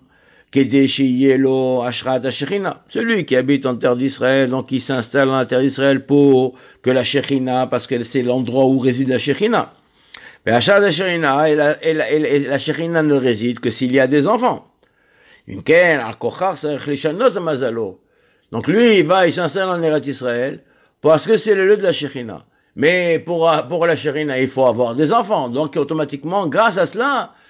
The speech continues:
le mazal change et il aura des enfants. Donc automatiquement, pour avoir des enfants,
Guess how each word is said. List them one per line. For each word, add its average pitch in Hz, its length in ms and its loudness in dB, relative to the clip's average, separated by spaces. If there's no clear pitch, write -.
le 147 140 0
mazal 185 380 0
change 226 340 -2
et 160 80 0
il 170 100 2
aura 233 280 2
des 170 160 -2
enfants. 117 340 -8
Donc 185 3000 0
automatiquement, 185 720 -2
pour 208 1000 0
avoir 123 360 0
des 113 160 -4
enfants, 214 680 0